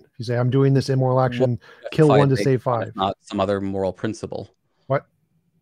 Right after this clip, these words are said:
Speaker 2: What, what would you justify it based on, if not some other moral principle?
Speaker 1: The imposition of will. So if, like, killing five, if, if five are going to die and you have to kill one to save five,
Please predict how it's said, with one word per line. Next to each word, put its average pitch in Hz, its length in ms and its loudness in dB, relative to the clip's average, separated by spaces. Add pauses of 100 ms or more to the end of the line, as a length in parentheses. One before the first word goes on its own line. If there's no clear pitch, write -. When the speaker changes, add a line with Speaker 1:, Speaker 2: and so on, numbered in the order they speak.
(260)
Speaker 2:
What, 127 160 4
what 147 80 4
would 143 100 2
you 123 80 -4
justify 120 400 -2
it 107 140 -4
based 107 280 -6
on, 101 140 -6
if 95 140 -8
not 101 200 -8
some 104 140 -8
other 92 160 -4
moral 92 240 -8
principle? 113 540 -12 (480)
Speaker 1:
The 123 480 -2
imposition 135 480 -2
of 113 60 -4
will. 135 180 -2
So 127 140 -6
if, 113 120 -10
like, 113 220 -8
killing 135 340 0
five, 127 600 -2 (340)
if, 127 220 -8 (200)
if - 120 -14
five 143 300 4
are 147 60 4
going 139 200 2
to 131 100 -6
die 131 260 -2
and 131 80 -2
you 131 60 -2
have 123 60 -6
to 127 100 -10
kill 135 200 -2
one 131 160 -2
to 127 80 -4
save 127 260 -4
five, 127 380 -4